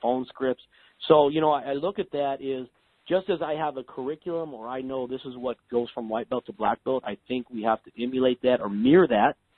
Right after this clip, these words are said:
on the same aspect of what our, what our staff training is. And that's, that's really more of what I'm trying to do now. But all that stuff is written down. Um, I just haven't figured out how I'm gonna put it in the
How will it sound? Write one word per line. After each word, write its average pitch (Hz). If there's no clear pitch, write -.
on 117
the 117
same 135
aspect 117
of 113
what 110
our, 98
what 110
our 101
staff 104
training 92
is. 87
And 98
that's, 117
that's 156
really 147
more 123
of 113
what 113
I'm 107
trying 110
to 98
do 107
now. 95
But 113
all 180
that 190
stuff 160
is 156
written 143
down. 135
Um, 120
I 127
just 160
haven't 151
figured 139
out 120
how 135
I'm 131
gonna 120
put -
it 123
in 117
the 107